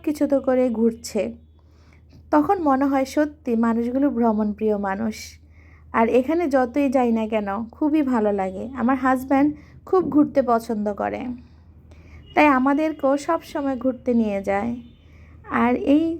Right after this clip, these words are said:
সাম্পানগুলো দেখতে দেখতেই কিন্তু আমরা চলে যাচ্ছি টেকনাফে।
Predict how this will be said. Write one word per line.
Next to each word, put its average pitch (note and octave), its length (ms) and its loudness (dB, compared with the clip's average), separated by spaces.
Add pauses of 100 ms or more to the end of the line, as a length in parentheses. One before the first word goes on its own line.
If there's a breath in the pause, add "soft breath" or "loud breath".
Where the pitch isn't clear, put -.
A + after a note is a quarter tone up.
(120)
সাম্পানগুলো D#4 800 0
দেখতে B3+ 360 0
দেখতেই D4 460 -2
কিন্তু D4 320 2
আমরা A#3 280 2
চলে B3 300 0
যাচ্ছি B3+ 360 -2
টেকনাফে। A3+ 680 -4